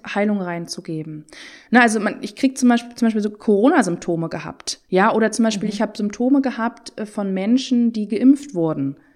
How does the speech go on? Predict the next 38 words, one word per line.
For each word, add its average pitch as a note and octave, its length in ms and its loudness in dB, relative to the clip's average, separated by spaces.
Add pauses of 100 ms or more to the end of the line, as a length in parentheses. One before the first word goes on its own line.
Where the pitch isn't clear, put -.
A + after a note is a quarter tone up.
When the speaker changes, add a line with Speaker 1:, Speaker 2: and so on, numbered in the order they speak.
(640)
Speaker 1:
Ähm, F#3+ 600 2
und G3 180 0
ich F#3+ 100 -6
bin C#4 120 10
nicht B3 180 8
geimpf-, D3+ 480 -8
geimpft. - 460 -6 (300)
Speaker 2:
Mhm. G3+ 100 -14
Speaker 1:
Und, G3+ 340 0
ähm, F#3+ 320 -2
das G#3 160 -2
ist A#3 100 0
nicht B3 160 6
meins C#4 360 6
gewesen. F3 320 -2
Aber G3 100 -6
ich - 140 -8
weiß, A#3 220 4
dass A#3 80 -4
dieses G3+ 260 -6
Thema C4 300 6
zu B3 120 0
mir A3 140 4
gekommen A3 400 0
ist, C4+ 340 0
weil G3+ 300 2
ich - 240 -4
darüber G#3+ 380 0
was A3 160 -2
auflösen F3+ 680 -4
darf, D#3 460 -2
sag D#3+ 200 -10
ich - 80 -20
jetzt - 180 -12
mal D#3 100 -10
so. D3+ 240 -12 (500)
Genau. G#3 260 0
Und A3 240 -2